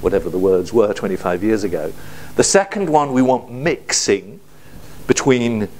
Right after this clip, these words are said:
rich and poor, and the third I've forgotten. And then he said, "And we meant it." <laughs> That's the difference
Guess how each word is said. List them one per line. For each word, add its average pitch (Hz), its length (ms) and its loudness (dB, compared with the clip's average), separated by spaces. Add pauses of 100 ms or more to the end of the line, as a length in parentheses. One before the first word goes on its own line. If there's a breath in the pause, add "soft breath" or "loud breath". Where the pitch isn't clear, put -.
(180)
rich 131 340 4
and 101 120 -6
poor, 101 540 4
and 104 80 -10
the 107 60 -4
third 113 220 0
I've 98 120 -6
forgotten. 123 340 -2 (720 loud breath)
And 120 220 0
then 156 200 4
he 135 120 -4
said, 120 260 4 (840)
"And 120 300 2
we 104 220 0 (100)
meant 131 340 -2
it." - 220 -10 (480)
<laughs> - 520 -8
That's 175 360 2
the 160 80 -6
difference - 760 -4